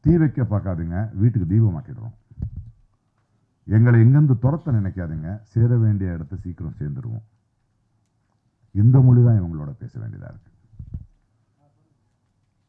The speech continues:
நம்மளுடைய அழுகை நம்மளுடையது, நம்மளுடைய துன்பம் நம்மளுடையது. ஆனா அவங்களுக்கு என்ன சொல்லணும்னா, கௌரி இறந்தப்போ நான் அதை சொன்னேன், கௌரியை கொன்னப்போ நான் சொன்னேன், "இந்த தூத்துக்குடியில பதிமூணு பேரை நீங்க கொன்னிருக்கீங்க இல்லையா,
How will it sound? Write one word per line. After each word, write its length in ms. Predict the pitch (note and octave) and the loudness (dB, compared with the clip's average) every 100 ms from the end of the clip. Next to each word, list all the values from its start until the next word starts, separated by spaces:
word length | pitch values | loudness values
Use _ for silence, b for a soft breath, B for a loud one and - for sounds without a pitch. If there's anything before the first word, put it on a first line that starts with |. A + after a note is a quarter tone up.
| _ _ _ _ _ E3+ F3 F3+ _ _ _ _ _ _ - | _ _ _ _ _ _ _ _ _ _ _ _ _ _ -4
நம்மளுடைய 360 | G2+ A2+ A#2 A2 | 2 4 4 4
அழுகை 340 | A2+ D3+ D3 | 4 4 4
நம்மளுடையது, 580 | B2 A#2 A2+ G#2 G#2 G2 | 4 2 2 2 0 -2
நம்மளுடைய 380 | G2 F#2+ F#2+ F#2 - | -2 -4 -4 -4 -2
துன்பம் 460 | C3 D#3 C#3+ F#2+ D#2+ | -2 0 -2 -4 -6
நம்மளுடையது. 500 | D#2 D2 C#2 A#2 - _ _ - - - | -8 -8 -10 -12 -16 _ _ -16 -16 -14
ஆனா 160 | - A2 | -2 2
அவங்களுக்கு 300 | A2+ A2+ G#2+ | 4 2 0
என்ன 140 | D3+ | -4
சொல்லணும்னா, 580 | F3 D#3 C#3 C3 C3+ A#2 | -6 -6 -4 -4 -4 -2
கௌரி 480 | G#2+ C#3+ D3 A2+ G2 | 0 0 2 0 -2
இறந்தப்போ 440 | F#2 A2 G#2+ G#2+ | -2 -2 -2 -4
நான் 120 | F2+ D#2+ | -8 -6
அதை 140 | C#2+ | -6
சொன்னேன், 440 | D#2 E2 D#2+ C2 D#2+ | -8 -8 -10 -12 -6
கௌரியை 260 | G2+ G#2 E2+ | -4 -4 -4
கொன்னப்போ 340 | F2+ G2 F2+ | -6 -8 -8
நான் 200 | D2 C2+ - | -10 -10 -10
சொன்னேன், 240 | C2 - - _ _ _ _ _ _ _ _ _ _ _ _ _ _ _ _ _ | -12 -12 -16 _ _ _ _ _ _ _ _ _ _ _ _ _ _ _ _ _
"இந்த 160 | - A#2+ | 0 2
தூத்துக்குடியில 680 | A2 G#3 - - E3+ D#3 A2 | 4 2 2 0 2 2 4
பதிமூணு 420 | C#3 E3 E3+ D#3+ | 4 4 2 -2
பேரை 280 | A#2 E3+ F#3 | -2 -4 -2
நீங்க 200 | D3+ G#2+ | -2 -2
கொன்னிருக்கீங்க 480 | A2 C3+ D#3+ C3 A2 | 0 0 2 0 -2
இல்லையா, 580 | F2+ F2 G2 A#2+ G2 | -2 -2 0 0 -2